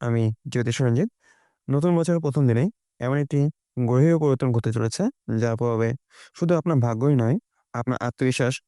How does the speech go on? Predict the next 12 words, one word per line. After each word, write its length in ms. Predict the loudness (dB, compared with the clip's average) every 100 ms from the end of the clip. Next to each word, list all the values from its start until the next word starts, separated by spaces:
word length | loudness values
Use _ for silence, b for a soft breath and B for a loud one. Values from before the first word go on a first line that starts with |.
| _
সম্মান, 480 | -8 -4 0 0 0 -2 b b b
সামাজিক 420 | -4 0 0 0
অবস্থান 320 | -4 -4 -6 -4
এবং 240 | -2 -2 -4 _ _ -10
জীবনের 320 | -2 2 2
দিশা 180 | 2 0
পর্যন্ত 320 | 0 2 2 -2 -4 -4
বদলে 280 | -2 0 2
দিতে 160 | 0 -2
পারে। 240 | -4 -6 -8 _ _ b b -4
একই 280 | -2 0
জানুয়ারি 440 | 0 2 2 2